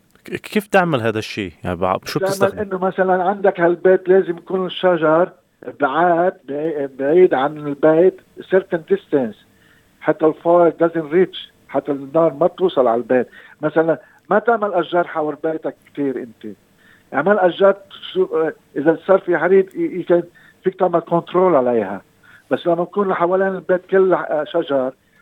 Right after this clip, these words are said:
Speaker 2: وأنت بمنطقة هذه، أي حريق دغري بده يوصل للبيت. قديش يعني مثلا الب-، الكونكريت سلاب ممكن يكون fire resistant for two hours، certain thickness.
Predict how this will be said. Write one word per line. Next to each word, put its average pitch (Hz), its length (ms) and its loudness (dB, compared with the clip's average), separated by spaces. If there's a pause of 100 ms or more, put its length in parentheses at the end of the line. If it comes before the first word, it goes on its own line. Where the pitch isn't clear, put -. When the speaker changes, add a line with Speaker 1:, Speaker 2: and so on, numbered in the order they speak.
Speaker 2:
وأنت 190 240 -2
بمنطقة 147 680 -4
هذه، 120 220 -8 (460)
أي 214 220 2
حريق 180 440 0
دغري 185 220 -2
بده 180 200 -4
يوصل 180 320 -4
للبيت. 165 460 0
قديش 196 320 -2
يعني 160 120 0
مثلا 147 320 -2 (440)
الب-، 135 140 -12
الكونكريت 196 560 -2
سلاب 175 320 2
ممكن 185 300 -6
يكون 170 200 -8
fire 165 260 2
resistant 180 400 -2
for 156 120 -12
two 175 240 0
hours، 147 460 2 (600)
certain 160 240 2 (420)
thickness. 147 340 2